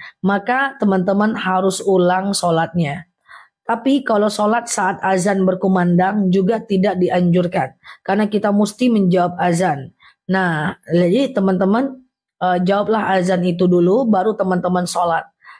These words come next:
Ya, kalau teman-teman buru-buru, teman-teman boleh skip iftitah dan ayat pendeknya. Al-Fatihah aja nggak ada masalah. Ya, Ustazah sekolahnya apa? Aku dulu di pesantren enam tahun,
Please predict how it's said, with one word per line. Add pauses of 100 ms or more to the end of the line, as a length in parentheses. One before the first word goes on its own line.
Ya,
kalau
teman-teman
buru-buru,
teman-teman
boleh
skip
iftitah
dan
ayat
pendeknya.
Al-Fatihah
aja
nggak
ada
masalah. (1040)
Ya,
Ustazah
sekolahnya
apa? (480)
Aku
dulu
di
pesantren
enam
tahun,